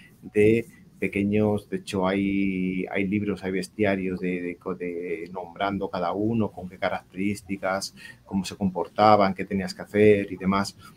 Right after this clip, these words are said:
De eso sí que hay bastantes, eh, leyendas y, eh, y cuentos en torno a las, a, a las hadas, eh, a los elfos, bueno, tienen, tienen diferentes nombres.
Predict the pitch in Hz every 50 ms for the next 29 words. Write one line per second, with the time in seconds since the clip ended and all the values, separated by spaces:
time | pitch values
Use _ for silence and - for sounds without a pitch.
0 | _ _ _ _ - 117 117 - 120 - 127 113 - 120 110 110 104 101 101 -
1 | 101 104 98 - 107 104 101 98 95 - - 95 92 92 90 90 90 87 90 92
2 | 92 98 98 98 101 - - 98 92 92 90 87 85 85 80 80 80 80 78 78
3 | 76 76 - - - - - - - _ _ _ _ - _ _ _ - - -
4 | - - - 98 92 92 90 - 113 104 - 110 110 110 110 101 - - - -
5 | - - - - - 104 95 95 95 90 101 101 98 98 95 87 85 87 85 82
6 | 80 85 87 - - - - 85 82 78 76 - 92 90 82 76 76 - - 101
7 | 101 104 104 101 101 104 104 104 104 - - _ - - - - - - - -
8 | - 71 73 80 80 82 87 87 82 80 62 85 85 85 78 - - 98 101 104
9 | 98 98 - - 98 98 98 98 98 92 - 107 95 85 80 - - 101 104 101
10 | 98 95 92 90 90 87 82 - 110 107 110 107 - 107 101 98 92 90 - 85
11 | - - 95 92 87 85 80 - - -